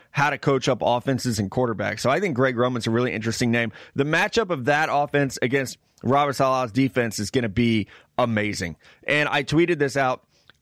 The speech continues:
I feel like the Niners are one of the only teams on paper that could stop the Ravens' run game without having to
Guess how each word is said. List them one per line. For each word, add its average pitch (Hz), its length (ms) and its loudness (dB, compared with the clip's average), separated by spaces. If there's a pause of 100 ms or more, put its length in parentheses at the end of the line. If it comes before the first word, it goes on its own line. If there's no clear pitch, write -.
I 175 140 0
feel 233 140 2
like 214 100 2
the 190 80 0
Niners 143 480 0
are 139 60 2
one 131 120 2
of 123 80 0
the - 80 -2
only 156 200 0
teams 139 320 0
on 139 200 2
paper 135 360 0
that 139 140 -2
could 107 120 -2
stop - 320 -2
the 131 80 2
Ravens' 113 460 0
run 120 240 2
game 123 200 0
without 143 520 0
having 139 240 -2
to - 140 -2